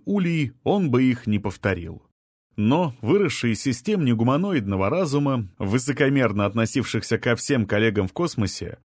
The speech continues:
он и в Доме человечества продолжил вести себя не лучше, чем сам человек по отношению к таким биосистемам,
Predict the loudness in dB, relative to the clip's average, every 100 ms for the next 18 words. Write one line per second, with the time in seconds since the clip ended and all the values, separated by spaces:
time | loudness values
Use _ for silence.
0 | _ 0 2 2 2 2 2 0 0 0
1 | -2 -6 -4 -4 2 2 2 2 0 2
2 | 0 0 -2 0 2 4 4 2 -2 -2
3 | -2 0 0 0 0 0 0 0 0 0
4 | -4 -12 -4 0 0 0 -2 0 0 2
5 | 0 -2 -2 -2 0 0 2 2 0 -4
6 | -2 -2 0 0 -2